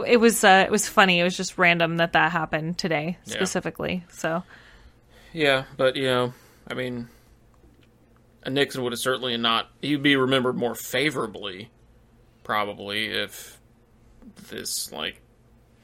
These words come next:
Speaker 2: kinda got swept under the rug or maybe was minimized in some way or what have you. Um,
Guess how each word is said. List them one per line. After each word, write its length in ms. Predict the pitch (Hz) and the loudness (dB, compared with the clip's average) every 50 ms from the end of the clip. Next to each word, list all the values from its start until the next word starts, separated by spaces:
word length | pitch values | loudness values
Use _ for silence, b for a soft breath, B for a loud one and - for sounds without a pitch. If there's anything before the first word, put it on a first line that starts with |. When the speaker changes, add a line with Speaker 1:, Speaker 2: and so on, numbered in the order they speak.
| b b b b | b b b b
Speaker 2:
kinda 180 | - 107 101 101 | -6 -6 -4 -4
got 140 | 101 98 - | -6 -8 -10
swept 240 | - - 104 - 92 | -10 -12 -12 -12 -12
under 140 | 98 98 | -14 -14
the 100 | - 87 | -14 -14
rug 420 | 82 101 110 104 101 101 101 101 - - | -10 -8 -6 -4 -4 -4 -6 -8 -10 -12
or 280 | 95 92 90 92 98 - _ _ _ _ - | -12 -12 -12 -12 -14 -18 _ _ _ _ -14
maybe 260 | - 107 107 104 101 | -12 -12 -12 -12 -12
was 200 | 98 104 101 95 | -14 -14 -14 -14
minimized 640 | 101 107 104 107 107 104 101 101 104 104 104 98 87 | -14 -12 -10 -10 -8 -6 -4 -2 -2 -2 -4 -6 -10
in 100 | 104 104 | -14 -12
some 260 | - - 113 107 104 | -8 -6 -6 -6 -6
way 420 | 92 98 101 101 101 104 101 98 98 | -6 -6 -4 -4 -4 -4 -4 -4 -6
or 340 | 98 98 101 98 101 - b b b b b b b b b | -6 -8 -8 -8 -10 -14 b b b b b b b b b
what 180 | - 104 104 101 | -10 -10 -8 -6
have 300 | 95 98 98 101 92 98 | -4 -4 -4 -4 -6 -8
you. 340 | 101 101 101 98 101 101 - _ _ _ _ _ _ _ _ _ - | -12 -12 -12 -12 -14 -16 -18 _ _ _ _ _ _ _ _ _ -14
Um, 460 | - 90 82 78 85 87 90 78 | -12 -12 -12 -12 -14 -16 -16 -18